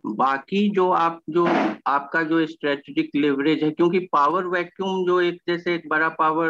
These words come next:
वैकेट कर गया, यूएस चला गया, तो एक पावर वैक्यूम का तो, और वो रीज-, जियो, अ, पॉलिटिकल रीजन से और भी स्ट्रेटेजिक रीजंस जो हैं, जैसा कि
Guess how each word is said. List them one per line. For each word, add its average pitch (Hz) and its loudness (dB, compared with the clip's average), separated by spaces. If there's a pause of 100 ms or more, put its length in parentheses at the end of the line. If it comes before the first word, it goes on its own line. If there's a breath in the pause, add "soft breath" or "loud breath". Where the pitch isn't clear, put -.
(400)
वैकेट 139 -4
कर 135 -2
गया, 135 -2
यूएस 131 -4
चला 127 -4
गया, 120 -4
तो 135 -6
एक 139 -4 (140)
पावर 139 -2
वैक्यूम 156 -2
का 160 -2
तो, 160 -4 (340 soft breath)
और 135 -2
वो 143 0
रीज-, 135 -8 (180)
जियो, 139 -2
अ, 95 -6
पॉलिटिकल 135 -4
रीजन 143 -4
से 147 -2
और 151 -2
भी 170 0
स्ट्रेटेजिक 151 -6
रीजंस 147 -6
जो 131 -4
हैं, 127 -6
जैसा 123 -8
कि 127 -12